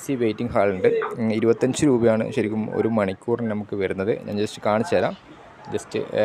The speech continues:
രണ്ടാമത്തെ പ്ലാറ്റ്ഫോമിലാണ്. just നിങ്ങളിവിടെ ഇറങ്ങിക്കഴിഞ്ഞാൽ നേരെ നമുക്കിവിടെ ലിഫ്റ്റ് ഉണ്ട്, ലിഫ്റ്റിൽ കയറിയിട്ട് നമുക്ക് അടുത്ത പ്ലാറ്റ്ഫോമിലേക്ക് പോകണം. കാരണം ഒരു പ്രോഡക്റ്റ് ഒക്കെ എടുക്കാൻ, ഉം, ന്നതിന് മുന്നേ നമുക്കൊന്നൊന്ന് fresh ആയി കഴിഞ്ഞാൽ നമുക്ക് കുറച്ചും കൂടി ഒന്നും എളുപ്പമാവും,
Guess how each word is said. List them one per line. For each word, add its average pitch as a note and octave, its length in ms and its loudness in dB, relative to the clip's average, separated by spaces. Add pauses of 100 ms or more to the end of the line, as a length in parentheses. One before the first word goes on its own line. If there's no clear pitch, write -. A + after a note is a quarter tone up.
രണ്ടാമത്തെ A#2 380 2
പ്ലാറ്റ്ഫോമിലാണ്. G#2 640 0 (360)
just - 200 -12
നിങ്ങളിവിടെ G#2+ 360 0
ഇറങ്ങിക്കഴിഞ്ഞാൽ A2 560 0 (320)
നേരെ A#2 280 -2 (280)
നമുക്കിവിടെ G#2+ 360 -4 (220)
ലിഫ്റ്റ് A2 240 -4
ഉണ്ട്, G#2 100 0 (120)
ലിഫ്റ്റിൽ G#2 320 -6
കയറിയിട്ട് G2+ 300 -4
നമുക്ക് G3+ 220 -6 (160)
അടുത്ത - 300 -2 (100)
പ്ലാറ്റ്ഫോമിലേക്ക് G2 640 0
പോകണം. G#2 220 0 (840)
കാരണം C3 240 2
ഒരു C#3 120 -4
പ്രോഡക്റ്റ് C#3+ 240 4
ഒക്കെ D3 140 4
എടുക്കാൻ, C#3 240 4 (200)
ഉം, B2 340 2 (380)
ന്നതിന് C#3 240 6
മുന്നേ B2+ 240 6
നമുക്കൊന്നൊന്ന് B2+ 440 2
fresh - 320 4
ആയി C#3+ 120 6
കഴിഞ്ഞാൽ B2+ 240 2
നമുക്ക് A2+ 180 -6 (140)
കുറച്ചും A#2+ 260 -8
കൂടി B2+ 160 0
ഒന്നും A#2 200 2
എളുപ്പമാവും, G#2+ 420 -2